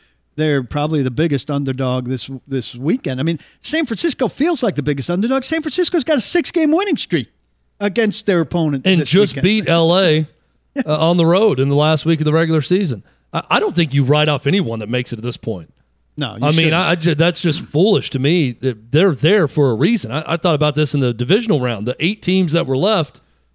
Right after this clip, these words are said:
Speaker 2: they're there for a reason. These are very good N F L teams. These are now great N F L teams left playing. Uh, there's a reason they're there. It's either because they're hot at the right time. It's 'cause they have the talent that,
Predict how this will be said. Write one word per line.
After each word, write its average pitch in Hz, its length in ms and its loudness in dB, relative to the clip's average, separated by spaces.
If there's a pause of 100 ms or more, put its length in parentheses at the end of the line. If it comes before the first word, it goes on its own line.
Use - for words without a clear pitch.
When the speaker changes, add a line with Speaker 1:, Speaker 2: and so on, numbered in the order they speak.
(180)
Speaker 2:
they're 185 180 2
there 196 240 4
for 170 200 2
a - 20 4
reason. 156 340 0
These 156 140 0
are 135 60 0
very 160 500 2
good 151 540 2
N 160 120 0
F 151 160 -2
L 156 200 2
teams. 180 500 -4 (340)
These 160 240 0
are 185 100 2
now 156 220 2
great 160 480 -2
N 156 100 0
F 147 160 0
L 143 140 0
teams 151 380 0
left 151 240 -2
playing. 165 480 -2 (500)
Uh, 117 40 -8
there's 156 240 2
a 160 60 2
reason 170 300 2
they're 180 140 2
there. 165 240 2
It's 180 140 -2
either 170 180 2
because 143 300 -2
they're 139 160 0
hot 139 240 -2
at 156 60 -4
the 151 100 0
right 151 220 0
time. 165 420 0 (500)
It's 131 140 -6
'cause 160 160 -2
they 147 100 2
have 151 160 0
the 151 60 -2
talent 156 480 0 (200)
that, 147 320 0